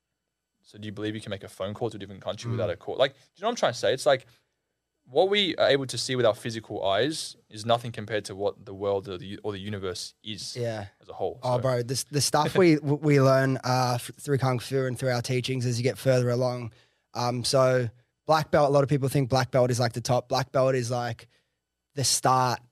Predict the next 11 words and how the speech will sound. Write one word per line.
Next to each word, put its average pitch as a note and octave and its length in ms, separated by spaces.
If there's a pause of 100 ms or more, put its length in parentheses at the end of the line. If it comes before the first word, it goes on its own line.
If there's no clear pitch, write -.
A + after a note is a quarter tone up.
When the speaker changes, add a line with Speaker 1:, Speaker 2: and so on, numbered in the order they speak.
(160)
Speaker 2:
of A#2 360 (560)
any C#3+ 240
real C3 220
learnings. B2 400
Once C#3+ 240
you D3 60
finish, C#3 420 (120)
you B2+ 120
gotta C3+ 180
do C3 120
about, B2 300